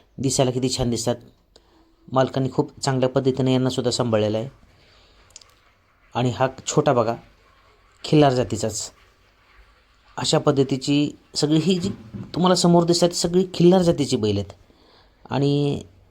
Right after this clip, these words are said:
प्रत्येकाने आपापल्या पद्धतीनं, आपापल्या आवडीनुसार आपापल्या बैलाचे वाण त्यांनी सांभाळलेले आहेत.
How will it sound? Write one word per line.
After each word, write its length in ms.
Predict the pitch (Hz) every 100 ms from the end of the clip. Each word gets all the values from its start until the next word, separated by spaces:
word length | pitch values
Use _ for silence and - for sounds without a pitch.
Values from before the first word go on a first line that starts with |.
| -
प्रत्येकाने 460 | 151 - 175 175
आपापल्या 560 | 170 151 151 156 156 165 - - _ - -
पद्धतीनं, 380 | 135 135 147
आपापल्या 480 | 147 131 131 131 139 -
आवडीनुसार 500 | 131 156 160 143 123 - -
आपापल्या 360 | 117 165 139
बैलाचे 320 | 131 127 123
वाण 280 | 131 131 135
त्यांनी 220 | 131 123
सांभाळलेले 440 | 117 127 120 117 117
आहेत. 120 | 123